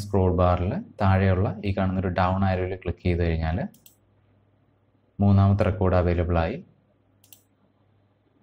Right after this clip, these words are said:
തൊട്ട് മുമ്പത്തെ റെക്കോർഡിലേക്ക് പോകാൻ ഒന്നുകിൽ find previous എന്ന ഈ ഒരു ബട്ടണിൽ ക്ലിക്ക് ചെയ്യുക,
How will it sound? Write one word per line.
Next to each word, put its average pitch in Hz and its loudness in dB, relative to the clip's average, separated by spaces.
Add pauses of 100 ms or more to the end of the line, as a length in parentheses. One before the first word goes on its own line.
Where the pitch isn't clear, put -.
(340)
തൊട്ട് 110 0
മുമ്പത്തെ 104 4
റെക്കോർഡിലേക്ക് 95 0
പോകാൻ 87 0 (460)
ഒന്നുകിൽ 101 4 (160)
find 101 2
previous 95 2
എന്ന 95 0
ഈ - 0
ഒരു 90 -2
ബട്ടണിൽ 87 0 (120)
ക്ലിക്ക് 85 -6
ചെയ്യുക, 95 -2